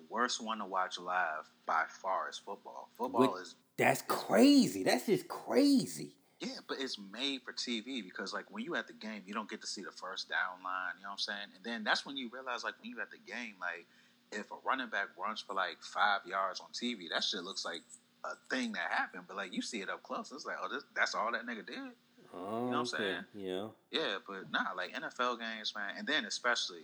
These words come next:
Speaker 1: look, so I've been, I don't go to a lot, but I've been to a few. And I,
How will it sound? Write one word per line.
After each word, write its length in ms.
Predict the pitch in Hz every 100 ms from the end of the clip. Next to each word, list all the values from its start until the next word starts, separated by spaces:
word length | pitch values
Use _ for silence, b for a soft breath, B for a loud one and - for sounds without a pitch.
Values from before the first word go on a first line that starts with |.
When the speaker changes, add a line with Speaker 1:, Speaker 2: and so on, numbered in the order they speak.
| 73
Speaker 1:
look, 180 | - 71 - _ _ _ _ - _ _ -
so 640 | - 101 92 82 82 80 - _ _ _ _ _ -
I've 120 | 127
been, 180 | 117 101 - _ -
I 120 | - 165
don't 180 | 143
go 140 | 110 104
to 140 | -
a 120 | - -
lot, 340 | 78 78 65 -
but 100 | -
I've 140 | 135
been 100 | 110
to 80 | 87
a 280 | 65 - -
few. 200 | 82 73 - _ _ _ _ _
And 120 | 98
I, 100 | 120